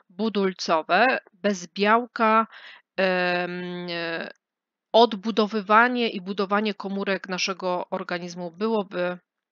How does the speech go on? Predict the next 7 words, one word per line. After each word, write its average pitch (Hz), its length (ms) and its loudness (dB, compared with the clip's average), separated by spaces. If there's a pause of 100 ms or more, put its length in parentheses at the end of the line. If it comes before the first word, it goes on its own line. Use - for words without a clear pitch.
(100)
niemożliwe. 185 840 -4 (380)
Dlatego 202 340 -4
też - 180 -4
to 180 120 -4
białko 180 440 -2
jest - 320 -14
tak, - 400 -8